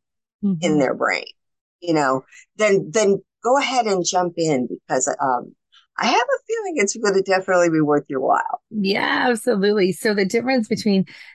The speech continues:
Speaker 2: coming in being an attendee where you get to see all the main stage speakers and everything and being a V I P is that you then get to be interviewed on some podcasts during the event that day, which I think is super cool. So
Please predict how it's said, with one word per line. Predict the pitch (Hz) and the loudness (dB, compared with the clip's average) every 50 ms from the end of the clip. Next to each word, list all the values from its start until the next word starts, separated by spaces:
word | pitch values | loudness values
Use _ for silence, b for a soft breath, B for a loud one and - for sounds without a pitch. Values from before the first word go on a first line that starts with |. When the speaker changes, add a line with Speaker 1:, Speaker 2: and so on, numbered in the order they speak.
| B 196 185 | B -4 0
Speaker 2:
coming | - 214 214 214 214 | 2 2 4 4 4
in | 208 202 190 190 180 | 4 4 4 4 4
being | 202 190 190 185 185 185 - - | 4 4 4 4 4 2 2 0
an | - 190 180 | 2 2 4
attendee | 175 180 - - 214 202 202 196 190 196 202 196 196 214 - 175 175 | 2 2 0 0 0 2 4 4 4 4 2 2 2 0 -2 -2 0
where | 190 208 | 0 2
you | 190 185 202 | 2 4 2
get | 196 - | 2 0
to | 196 175 | 0 -2
see | - - 226 220 214 | -2 -2 -2 0 2
all | 202 202 190 | 2 2 2
the | 190 | 0
main | 185 185 196 190 196 196 | 0 0 2 2 2 0
stage | 180 - - 202 202 196 175 - | -2 0 0 2 2 2 2 0
speakers | - - 208 208 190 - 202 202 185 | -2 -2 -2 -2 -2 0 0 0 0
and | 190 190 185 | 2 2 2
everything | 180 175 185 185 190 214 214 B B B B B B B | 2 0 0 0 0 0 -2 B B B B B B B
and | 214 196 190 180 | 0 2 2 4
being | 190 185 180 180 | 4 4 4 4
a | 175 165 165 | 2 2 2
V | 165 180 180 | 2 2 0
I | - 190 - 180 | 0 0 -4 -4
P | - - - - 311 311 277 233 | -6 -4 0 2 4 4 4 4
is | 226 - | 2 0
that | - 208 196 196 | 0 -2 0 2
you | 185 208 226 214 | 2 2 2 2
then | 233 220 208 190 | 2 2 2 2
get | 208 180 | 0 0
to | 196 | 0
be | 185 - - - | -2 -2 -2 -2
interviewed | 220 254 302 330 311 339 339 302 269 254 247 254 247 247 | 0 2 2 4 4 4 4 4 4 4 4 4 2 2
on | - 220 226 220 214 | 2 2 2 2 2
some | - 226 214 | 2 2 0
podcasts | - - 214 208 208 185 - - 226 220 208 - - 190 180 | 0 0 -2 -4 -4 -4 -4 -4 -4 -4 -4 -6 -8 -8 -2
during | - 202 202 208 208 214 208 202 202 190 | 0 2 4 4 4 4 4 2 2 2
the | 196 196 | 2 2
event | 185 175 185 180 185 180 - 175 | 2 2 2 2 2 2 2 0
that | 175 170 175 175 170 | 0 2 2 2 2
day, | 165 175 175 165 160 151 - B B B B B B B | 2 2 2 2 2 0 0 B B B B B B B
which | 202 208 208 - | -2 -2 -2 -2
I | - 247 254 | -2 0 0
think | 226 247 233 214 | 0 0 0 2
is | 214 208 - | 0 0 0
super | - 214 190 208 190 185 - | -2 -2 0 0 -2 -2 0
cool. | - 202 180 165 - 185 | -2 -2 0 0 0 -2
So | - - 202 185 180 | -2 -2 0 0 0